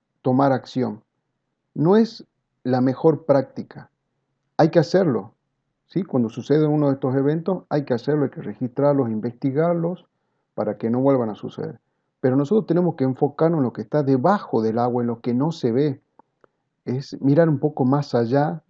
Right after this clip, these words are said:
de lo que el resto de las personas ven. Enfocarnos en registrar y detectar los actos y las condiciones inseguras. Enfocarnos en hacer más inspecciones de seguridad.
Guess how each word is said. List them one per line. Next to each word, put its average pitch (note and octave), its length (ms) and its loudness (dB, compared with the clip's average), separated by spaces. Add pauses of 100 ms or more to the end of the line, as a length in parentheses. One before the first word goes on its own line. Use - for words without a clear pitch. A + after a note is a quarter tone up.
de G3+ 100 -12
lo - 180 -10
que - 120 -16
el - 340 -16
resto C3 300 -4
de A2 80 0
las G2+ 80 -8
personas B2 420 -6
ven. A2+ 220 -6 (580)
Enfocarnos E3 800 -2 (760)
en A#2 120 -6
registrar C#3 640 0
y C3 60 0
detectar A#2+ 540 -2
los A#2 240 -6
actos B2+ 460 -2
y A2 60 -8
las G2+ 120 -16
condiciones A2+ 640 -6
inseguras. A#2 720 -4 (460)
Enfocarnos C3+ 800 -4
en A2+ 220 -4 (180)
hacer E3+ 540 0
más E3+ 640 0
inspecciones C#3 760 -2
de A2+ 120 -6
seguridad. C3 680 -4